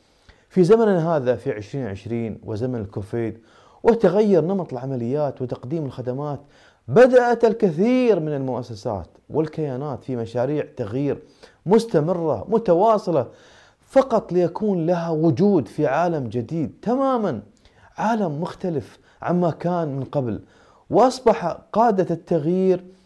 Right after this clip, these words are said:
وأبطال التغيير وموظفي المؤسسات في عمل مستمر ومن أماكن متعددة في نمط جديد غير معهود، ويختلف عما كان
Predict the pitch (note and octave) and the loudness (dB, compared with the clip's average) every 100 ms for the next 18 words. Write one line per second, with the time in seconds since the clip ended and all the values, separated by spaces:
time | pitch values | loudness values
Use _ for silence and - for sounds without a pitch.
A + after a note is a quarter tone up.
0 | _ B2 C#3 D3 - A3 A3 G3+ - E3 | _ 0 2 2 4 6 6 4 2 0
1 | E3 F#3 F3+ - B2+ B2+ D3 C#3 D3+ G#3 | 2 0 0 0 -4 -4 -4 -2 -2 0
2 | F#3 E3+ E3+ D#3 F#3 F#3 F3+ F#3 - _ | -2 -2 -4 -6 -2 -2 -2 -6 -20 _
3 | _ _ - G#3 F#3+ A#3 G#3+ F#3 F#3+ - | _ _ -4 -2 0 0 0 0 -2 -2
4 | D#3 E3 F3+ C#3 - - A3+ A3 D#3+ F3+ | -2 0 -2 -4 -8 -2 0 0 -4 -4
5 | A3 G3+ - C#3+ - E3 G#3 G3+ E3 F#3+ | -2 -2 -2 -4 -4 -2 0 2 0 0
6 | F3 D#3 A#2+ - - _ _ _ - E3 | -2 0 -2 -2 -16 _ _ _ -2 2
7 | G#3 A#3+ E3+ A#2+ B2 D3 G3 F3+ - - | 4 2 0 0 0 2 2 0 -2 -10
8 | - G#3 C#4 C4+ G3+ G3 G#3+ C3 - - | -10 -4 -2 0 0 2 4 2 -2 -20
9 | - _ D3 F#3+ C4 - C4+ A3 G3 F#3+ | -20 _ 6 8 6 4 0 2 0 0
10 | F3+ D#3+ - E3+ D#3+ | 0 -2 -2 -4 -4